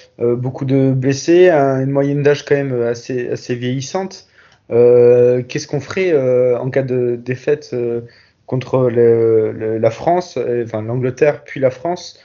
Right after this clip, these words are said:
et un tournoi qui serait, euh, cataclysmique ?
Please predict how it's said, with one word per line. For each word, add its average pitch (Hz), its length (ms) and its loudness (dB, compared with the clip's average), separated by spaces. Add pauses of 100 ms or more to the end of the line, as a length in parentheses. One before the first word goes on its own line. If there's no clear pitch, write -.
(160)
et 113 80 -8
un 123 100 -4
tournoi 135 380 -2
qui 127 140 -12
serait, 131 300 -6
euh, 107 420 -4 (240)
cataclysmique ? 120 760 -8